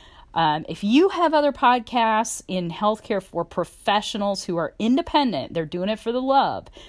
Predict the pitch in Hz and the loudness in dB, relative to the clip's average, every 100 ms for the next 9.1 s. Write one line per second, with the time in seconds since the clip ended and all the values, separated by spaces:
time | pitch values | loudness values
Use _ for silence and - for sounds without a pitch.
0 | - - 147 165 208 262 247 240 226 220 | -14 -8 -2 0 0 0 -2 -2 -2 -4
1 | 202 - 175 170 175 170 - 156 190 214 | -8 -2 0 0 -2 -4 -6 -2 2 2
2 | - 233 208 - 208 214 180 160 151 151 | 0 -6 -6 -4 -4 0 2 4 2 0
3 | 156 156 - - - - - 165 - 165 | -2 -6 -10 -14 -20 -20 -6 -6 -4 -6
4 | 160 147 147 151 151 147 147 - - - | -6 -4 -4 -6 -4 -4 -4 -12 -20 -20
5 | - - _ - _ - - 196 202 208 | -20 -20 _ -20 _ -10 -8 -4 -4 2
6 | 254 269 302 330 285 196 160 80 - - | 2 2 0 2 4 2 2 -4 -14 -20
7 | - - - _ - 175 175 226 262 - | -20 -20 -20 _ -2 -2 2 2 2 2
8 | 247 240 226 208 202 202 170 160 - - | 0 2 0 0 0 -2 0 -2 -4 -12